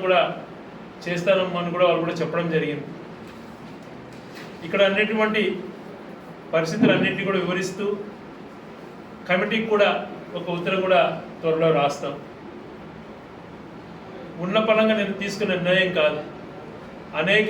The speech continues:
రకాల గతంలో కూడా కమిటీలన్నీ కూడా క్షుణ్ణంగా పరిశీలన చేశాయి. వెనుకబడిన ప్రాంతం, ఈ ప్రాంతాన్ని అభివృద్ధి చేసే విషయంలో కూడా ప్రపంచవ్యాప్తంగా ఏ నిర్ణయం తీసుకున్నా, ముఖ్యంగా వెనుకబడిన ప్రాంతాలలో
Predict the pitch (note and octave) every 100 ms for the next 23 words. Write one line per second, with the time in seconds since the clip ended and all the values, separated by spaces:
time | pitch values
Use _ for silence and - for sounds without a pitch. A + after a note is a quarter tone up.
0 | G3+ F#3+ G3 G3 F3+ - - - - D#3+
1 | F#3+ F#3+ G3+ G3 F#3+ F3 - - - -
2 | - - - E3+ F#3 F#3+ G3+ F3+ F3+ F#3+
3 | G3 G3 E3+ F3 F#3+ F#3+ E3 D#3 F3+ F#3
4 | F3+ E3+ D#3+ F3+ F#3 F#3+ - - - -
5 | - - - - - - - - - -
6 | - - F3+ - A#3 A#3 A3+ A3 G3+ G3
7 | G3+ G3 F#3+ - - - - F3 E3+ F#3+
8 | G#3 A3 G#3 F3 F#3 F#3+ G#3+ G#3 G3 F#3+
9 | F#3 F#3+ F#3+ F#3 F#3+ F#3+ E3+ G3+ G#3 G3+
10 | G3 G3+ G3 F3+ F3 F#3 F#3+ G3 G3 F#3
11 | F3+ F#3 F3+ F#3 F#3 - - - - E3+
12 | A3 A3 G3 F#3+ G3 A3 A3 G#3+ G3+ G3
13 | G3 G3 F#3+ G3